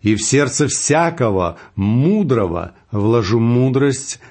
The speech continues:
дабы они сделали всё, что я повелел тебе.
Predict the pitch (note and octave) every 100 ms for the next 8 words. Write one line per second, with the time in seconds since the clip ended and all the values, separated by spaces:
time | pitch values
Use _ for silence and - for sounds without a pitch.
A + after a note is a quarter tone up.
0 | - G2+ B2+ B2+ B2+ B2+ B2 B2 G#2 G2
1 | A#2+ C3+ B2+ A#2 G2+ - - C#3+ D#3 D#3+
2 | D#3+ - - - - G#2+ G2 G#2+ F#2+ G2+
3 | F#2+ F2+ F#2 F#2+ F#2 G2+ E2+ F2 E2